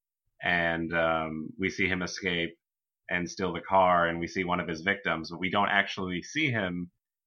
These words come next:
do anything until he's out. Uh, uh, it's about forty minutes in is when he kills the family dog, and then at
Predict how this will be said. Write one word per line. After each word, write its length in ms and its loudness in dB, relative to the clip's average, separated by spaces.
do 160 4
anything 640 0
until 1120 2
he's 220 -2
out. 200 4
Uh, 40 -2
uh, 100 -2
it's 240 -14
about 260 2
forty 300 0
minutes 340 -2
in 400 -2
is 180 -4
when 100 0
he 280 -2
kills 320 -2
the 440 -2
family 300 0
dog, 500 0
and 180 -4
then 500 2
at 120 -2